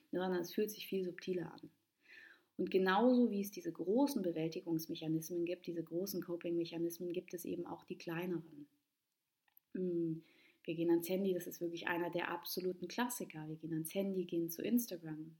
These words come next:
gehen in die sozialen Kanäle, wir scrollen, wir machen Mails. Wir beamen uns kurz raus.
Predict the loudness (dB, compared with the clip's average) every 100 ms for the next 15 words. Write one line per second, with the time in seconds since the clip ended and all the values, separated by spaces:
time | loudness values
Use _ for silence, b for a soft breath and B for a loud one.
0 | -8 -2 0 0 -2 -4 -4 0 2 2
1 | 0 2 4 4 0 -4 -4 0 2 4
2 | 4 4 2 0 -2 0 2 2 0 -2
3 | -4 -16 _ b b b b b b 0
4 | 8 10 12 10 4 0 -2 -6 -4 -6
5 | -10